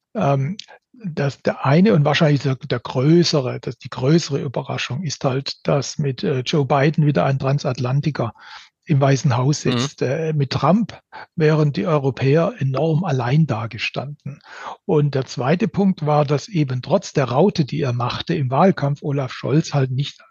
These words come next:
Speaker 1: keine Angela Merkel, die im direkten Sinn ist, ähm, äh, hätt-, wäre, wäre kein transatlantischer, äh, Präsident, äh, in Washington im Weißen Haus gesessen und,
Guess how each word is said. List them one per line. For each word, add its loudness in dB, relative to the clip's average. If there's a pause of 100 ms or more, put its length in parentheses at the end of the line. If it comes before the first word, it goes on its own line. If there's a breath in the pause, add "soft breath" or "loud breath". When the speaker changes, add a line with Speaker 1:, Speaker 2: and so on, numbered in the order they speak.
Speaker 1:
keine 0
Angela -2
Merkel, 4
die -6
im -4
direkten -2
Sinn -6
ist, -8 (540 loud breath)
ähm, 2 (360 loud breath)
äh, -2 (220)
hätt-, 0
wäre, 4 (220)
wäre 2
kein 2
transatlantischer, 0 (160)
äh, -4
Präsident, -2 (220)
äh, 2
in 0
Washington 0
im 0
Weißen 0
Haus 0
gesessen -8
und, 0